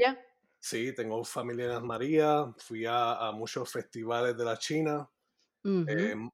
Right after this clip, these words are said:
Speaker 2: mondé mucha china, eso es uno de mis artes, eh, es-, escondidos, sé mondar
Speaker 1: Eh.
Speaker 2: una, una china completa. <laughs>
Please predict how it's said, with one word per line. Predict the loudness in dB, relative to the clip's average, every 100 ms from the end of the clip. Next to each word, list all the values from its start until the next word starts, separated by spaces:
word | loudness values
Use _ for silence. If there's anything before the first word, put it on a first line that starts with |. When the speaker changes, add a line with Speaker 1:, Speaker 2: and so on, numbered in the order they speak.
| _
Speaker 2:
mondé | -2 0 0 0 4
mucha | 2 4 2
china, | 4 2 2 0 -2
eso | -2 -4
es |
uno | -2 -2 0
de | 0
mis | -4 -6
artes, | -6 -8 _ -6 -4 -8 -10 -20 -20 _
eh, | -4 -2 -2
es-, | -6 -8 -12
escondidos, | -8 -8 -6 -2 0 0 -2
sé | -6 -4
mondar | -4 -2 2 2
Speaker 1:
Eh. |
Speaker 2:
una, | 2 -2 0
una | 0 0
china | 0 0 0
completa. | 0 -6 0 2 4 6 4 2 -8 -16 _
<laughs> | -4 -4